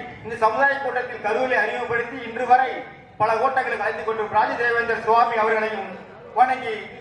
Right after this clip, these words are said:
விடைபெறலாம் என்று கருதினாலும் கூட எனது இந்த சிறியவன் பேச்சை கேட்டு கரூரிலிருந்து வந்திருக்கும்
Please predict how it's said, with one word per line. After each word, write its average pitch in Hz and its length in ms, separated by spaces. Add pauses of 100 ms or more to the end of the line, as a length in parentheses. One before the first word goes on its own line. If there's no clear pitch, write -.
(480)
விடைபெறலாம் 247 600
என்று 226 200
கருதினாலும் 226 520
கூட 285 120 (720)
எனது 254 240
இந்த 240 180
சிறியவன் 277 480
பேச்சை 233 240 (100)
கேட்டு 247 300 (1000)
கரூரிலிருந்து 269 640
வந்திருக்கும் 370 580